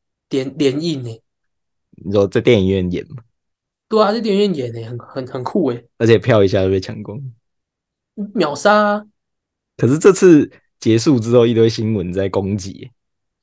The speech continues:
Speaker 1: 啊，老人就开不起玩笑啊。
Speaker 2: <laughs> 你说有王世坚的粉丝去看吗？然后看王世坚被 gay 成这样不爽。
Speaker 1: 很多吧，说什么“你们这样太，太 over 了啊，怎样的？”啊，干，那你就不要来上不就好了？你自己要来上。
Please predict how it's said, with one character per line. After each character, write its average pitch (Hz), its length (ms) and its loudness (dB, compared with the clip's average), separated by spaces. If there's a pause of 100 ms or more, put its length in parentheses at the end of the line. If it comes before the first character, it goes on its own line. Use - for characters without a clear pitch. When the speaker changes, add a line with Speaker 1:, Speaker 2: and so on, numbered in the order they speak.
Speaker 1:
啊， 170 100 0
老 139 180 6
人 120 140 -2
就 147 80 0
开 147 120 2
不 139 60 -2
起 - 140 -8
玩 117 180 -6
笑 123 160 -2
啊。 123 180 -2 (500)
Speaker 2:
<laughs> - 440 -2
你 123 80 -6
说 131 220 2
有 117 200 6 (380)
王 123 160 0
世 117 160 0
坚 120 160 6
的 110 60 0
粉 101 160 -4
丝 92 240 -8
去 101 100 -4
看 98 200 -4
吗？ 95 180 -6 (420)
然 101 160 -2
后 117 260 2 (320)
看 139 160 6
王 117 160 4
世 117 140 0
坚 113 180 2
被 113 140 2
gay 110 180 2
成 98 200 -2
这 101 80 -4
样 95 160 -6
不 98 80 -8
爽。 - 200 -8 (1080)
Speaker 1:
很 135 140 -10
多 247 200 0
吧， 165 320 0
说 214 180 -2
什 240 80 -2
么 180 200 2
“你 151 120 -6
们 156 120 -4
这 214 100 0
样 208 120 -2
太， 202 300 2
太 196 340 -2 (160)
over 170 440 0
了 156 120 -4
啊， 151 200 -10
怎 139 160 -16
样 151 200 -6
的？” 127 160 -10 (300)
啊， 240 80 -2
干， 240 180 4
那 226 100 6
你 226 120 -2
就 - 120 -8
不 180 100 2
要 202 80 6
来 208 100 4
上 196 260 -2
不 151 60 -8
就 185 140 2
好 131 200 -4
了？ 127 60 -10
你 147 160 -10
自 202 100 -8
己 185 120 -6
要 175 160 8
来 147 100 2
上。 139 240 -4